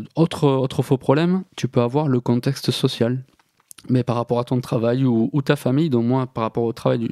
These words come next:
ça m'a beaucoup bloqué pendant un moment, euh, parce que j'ai changé souvent de boulot, et il y a des, des, tu vois, des métiers où même le fait, tu vois, tu parles de Facebook, on te prend pour un, le, le petit jeune, en fait, de la boîte, le petit gamin, hein, <laughs> comme ça m'a déjà été dit.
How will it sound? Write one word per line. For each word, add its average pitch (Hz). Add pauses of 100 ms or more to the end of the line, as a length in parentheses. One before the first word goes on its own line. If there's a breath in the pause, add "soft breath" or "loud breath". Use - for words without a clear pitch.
ça -
m'a 110
beaucoup 131
bloqué 139
pendant 120
un 110
moment, 135 (580 loud breath)
euh, 104
parce -
que 113
j'ai 110
changé 113
souvent 139
de 139
boulot, 127 (340 loud breath)
et 117
il 131
y 139
a 113
des, 104
des, 104
tu -
vois, 185
des 160
métiers 131
où 120
même 117
le 113
fait, 127
tu -
vois, 113
tu -
parles 107
de 113
Facebook, 117
on 120
te 110
prend 117
pour 113
un, 107
le, -
le 113
petit -
jeune, 147
en 131
fait, 127
de 117
la 107
boîte, 135
le 110
petit -
gamin, 127
hein, 131
<laughs> -
comme 127
ça 120
m'a 110
déjà 110
été 107
dit. 139